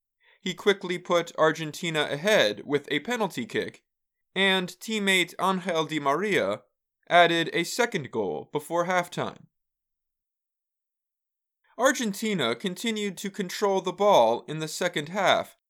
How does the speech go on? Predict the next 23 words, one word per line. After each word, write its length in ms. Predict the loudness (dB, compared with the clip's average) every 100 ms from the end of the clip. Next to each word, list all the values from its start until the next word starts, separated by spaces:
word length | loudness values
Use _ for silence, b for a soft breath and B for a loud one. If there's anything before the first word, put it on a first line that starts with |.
| _ _ _
and 280 | -4 -4 -2
kept 240 | -2 0
it 160 | -2 -2
away 500 | -2 4 6 6 2
from 260 | -2 -2 -2
Mbappe. 760 | 0 2 2 2 0 0 -2 -8 _ _ _ _ _ _ _ _ -2
With 260 | 0 2
about 480 | 2 6 8 6 0 -4
ten 280 | -2 0
minutes 400 | -2 -2 -4 -4
left 300 | 0 0 0
to 120 | -10 -8
play, 540 | 2 4 6 4 -2 _ _ _ _ _ -2
Mbappe 640 | 4 6 6 4 4 2
shocked 480 | 2 4 4 4 0
Argentina 800 | 0 0 -4 -8 -4 -2 -2 -6 _ _ _ 0
by 140 | 0
scoring 480 | 2 0 0 0 -2
two 260 | -6 -6 4
goals 540 | 6 6 2 -4 -12 _
within 600 | -6 -2 -2 -2 -4 -8
two 260 | -8 -6 -2
minutes 560 | 0 0 -2 -8 -14